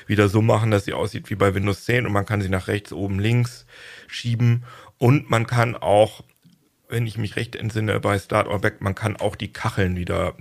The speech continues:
ähm, hinzufügen zu seinem Startmenü. Aber diese Gruppierung, Jan, äh, die kann man meines Erachtens,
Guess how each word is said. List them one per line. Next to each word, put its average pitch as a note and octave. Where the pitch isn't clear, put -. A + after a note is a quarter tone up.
ähm, E2+
hinzufügen F2
zu D#2+
seinem D#2
Startmenü. F#2
Aber G2+
diese G#2+
Gruppierung, A#2
Jan, A#2+
äh, A#2+
die D3+
kann -
man C3
meines A#2+
Erachtens, C#3